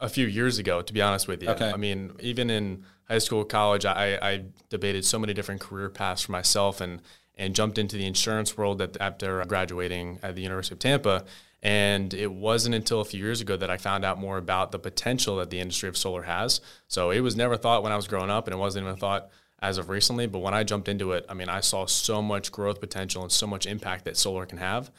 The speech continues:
Speaker 1: that I fell in love with it from the start. And I have, I've, you know, just created so much passion for it at this point.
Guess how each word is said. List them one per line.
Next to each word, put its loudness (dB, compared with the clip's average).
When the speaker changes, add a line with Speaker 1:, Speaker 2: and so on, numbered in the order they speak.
Speaker 1:
that 2
I 6
fell 2
in 0
love 4
with -2
it -2
from -6
the -8
start. 2
And -4
I 0
have, -4
I've, -4
you -10
know, -2
just 0
created 2
so 4
much 0
passion 2
for -4
it -2
at -6
this -6
point. -8